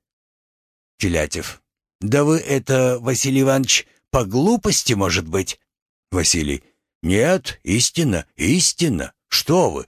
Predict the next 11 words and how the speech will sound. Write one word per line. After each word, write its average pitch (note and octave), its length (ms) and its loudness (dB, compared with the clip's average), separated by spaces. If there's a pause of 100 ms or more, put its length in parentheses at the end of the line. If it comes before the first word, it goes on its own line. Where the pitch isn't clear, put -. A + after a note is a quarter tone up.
смею D3 560 2
ли A2+ 160 2
я?» C2 220 -4 (760)
Телятьев. - 640 -4 (580)
«И C3+ 160 4
вам, D#3+ 460 0
Василий C#3 520 2
Иванович, C#3 500 2
меня B2+ 360 2
не C3 240 2
жаль?» F3 380 0